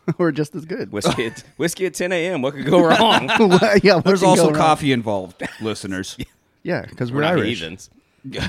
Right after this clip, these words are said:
Speaker 3: We're not crazy
Speaker 2: Irish
Speaker 3: people.
Speaker 2: gentlemen.
Speaker 3: That's right. Call me Val Kilmer. Um, also, Chuck Jones did a bit of directing. Chuck Jones, the Looney Tunes master himself, 'cause there's a bit of Looney Tune cameo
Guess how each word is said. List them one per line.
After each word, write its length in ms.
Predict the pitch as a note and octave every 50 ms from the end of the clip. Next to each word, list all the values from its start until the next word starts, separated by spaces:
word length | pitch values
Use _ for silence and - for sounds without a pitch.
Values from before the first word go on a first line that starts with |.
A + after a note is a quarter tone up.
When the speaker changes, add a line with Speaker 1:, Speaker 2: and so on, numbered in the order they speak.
| B2+ B2 D4 D4+ - - - - - - _ - - - _
Speaker 3:
We're 80 | - D#4
not 220 | G#3+ F#3 - -
crazy 160 | - - G#2+
Speaker 2:
Irish 160 | G#2+ A2+ A2+ -
Speaker 3:
people. 120 | - -
Speaker 2:
gentlemen. 540 | A2+ A#2 A#2 G#2 - F2 D2+ D2 C#2+ D2 - _ _ _ _ _ _ _
Speaker 3:
That's 280 | - G2+ A#2+ G2 - -
right. 280 | G2 F#2 F2+ F2 E2 - _ _ _ _ _
Call 180 | _ - A#2 A#2+
me 140 | B2 A#2 C3
Val 200 | A#2 E2 E2+ F2
Kilmer. 400 | - - G2 D#2 D#2+ D#2 F2 - _ _ _ _ _ _ _ _ _ _ _ _ _ _ _ _ _ _ _ _ _ _ _ _
Um, 480 | - A2 A2 A2 G#2+ G2+ G2+ G2 - _ _ -
also, 340 | B2 D#3 F#3 F3+ - D3
Chuck 340 | C3 - - D3+ D3+ C#3+ - -
Jones 640 | G2 B2 B2+ C3 C#3 B2 G2+ E2 C#2+ - - - - _ _ _ _ _ _ _ _ _ _ _ _ _ _ _ _ _ _ _ _ _ _ _
did 160 | - G#2+ G2 F#2
a 40 |
bit 180 | F2 E2 F#2 E2
of 80 | E2 E2
directing. 400 | E2 E2+ E2 D#2+ D#2+ - E2+ F#2
Chuck 260 | - - - A#2+ -
Jones, 360 | - B2 A#2+ A#2+ A#2 G#2 G2
the 120 | F#2+ F#2+ F2+
Looney 340 | F2+ G2 G#2+ A2+ A2+ A2+ G#2
Tunes 380 | - - G2+ F#2 F2+ F2+ G2
master 400 | F2+ E2+ E2+ E2+ E2 - - F2+
himself, 560 | E2+ G2+ F2+ F2 - - A2+ G#2 F#2 E2 -
'cause 160 | - - F2 F2+
there's 220 | F2 F2+ F2 -
a 40 | F#2
bit 200 | E2+ G2 F#2+ E2+
of 280 | E2+ E2 E2 - _ _ _
Looney 380 | E2+ A2 A#2 B2 A#2+ A#2 A2
Tune 440 | G#2 - G#2+ F#2+ F2+ E2 D#2+ E2 - _ _ _ -
cameo 600 | - A#2 A2 F#2+ F2+ E2+ E2 D#2+ D#2+ E2 E2